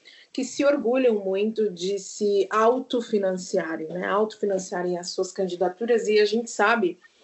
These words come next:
que isso só é possível pra pessoas muito ricas, porque quando a gente fala de uma candidatura, por exemplo, de um deputado federal, eu vi que muitos dos deputados que foram eleitos chegaram a investir um milhão de reais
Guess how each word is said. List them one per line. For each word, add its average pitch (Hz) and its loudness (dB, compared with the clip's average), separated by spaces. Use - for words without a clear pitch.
que - -8
isso 254 -6
só 247 4
é 233 4
possível 233 -6
pra 269 0
pessoas 262 -2
muito 240 -2
ricas, 226 0
porque - -10
quando 226 0
a 233 2
gente 226 0
fala 208 2
de 185 -6
uma 185 -2
candidatura, 185 0
por 185 -2
exemplo, 180 0
de 190 -2
um 214 4
deputado 196 0
federal, 190 4
eu 190 -4
vi 202 -4
que 240 -6
muitos 226 -2
dos 240 -6
deputados 214 0
que - -16
foram 185 0
eleitos 180 2
chegaram 208 2
a 214 2
investir 214 0
um 285 0
milhão 247 2
de 233 0
reais 175 0